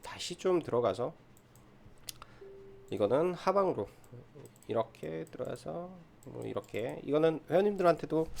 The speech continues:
매매하셔라, 하셔라 라고, 어, 말씀을 드렸던 종목이기 때문에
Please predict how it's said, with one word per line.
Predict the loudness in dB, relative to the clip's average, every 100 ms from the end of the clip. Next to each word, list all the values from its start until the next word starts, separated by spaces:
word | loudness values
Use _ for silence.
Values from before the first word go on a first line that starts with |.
| -4 -2 -4 6
매매하셔라, | 8 10 8 6 2 10 12 12 12 12 6 0 -2
하셔라 | 2 4 6 6 4 0
라고, | -4 -2 0 0 -4 -8 -16 -18 -16 -4
어, | 0 2 4
말씀을 | 4 4 0 2
드렸던 | 2 2 4 2 2 -6 -8
종목이기 | 0 2 2 0 0
때문에 | 0 2 0 0